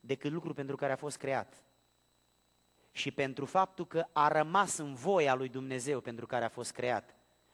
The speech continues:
prin ascultare și subordonare, îl laudă pe Domnul. Singura ființă care s-a răzvrătit de la scopul pentru care a fost creat este individul socializat,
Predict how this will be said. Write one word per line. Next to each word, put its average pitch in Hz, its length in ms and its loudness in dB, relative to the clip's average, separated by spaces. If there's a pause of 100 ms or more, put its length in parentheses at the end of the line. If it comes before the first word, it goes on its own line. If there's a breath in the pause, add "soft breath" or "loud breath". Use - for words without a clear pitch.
(100)
prin 127 200 -4
ascultare 147 880 0 (140)
și - 140 -16
subordonare, 123 840 -2 (120)
îl 110 160 -2
laudă 120 320 0
pe 107 120 -10
Domnul. 92 480 -10 (1120 soft breath)
Singura 214 560 4
ființă 202 460 -4
care 160 260 4
s-a 156 200 2
răzvrătit 151 840 -2 (400)
de 113 280 0
la 151 400 6 (280)
scopul - 600 2
pentru 143 300 -6
care 151 180 4
a 143 40 6
fost 151 260 -2
creat 151 520 2 (160 soft breath)
este 131 320 -4
individul 135 840 -4 (760)
socializat, 127 1000 0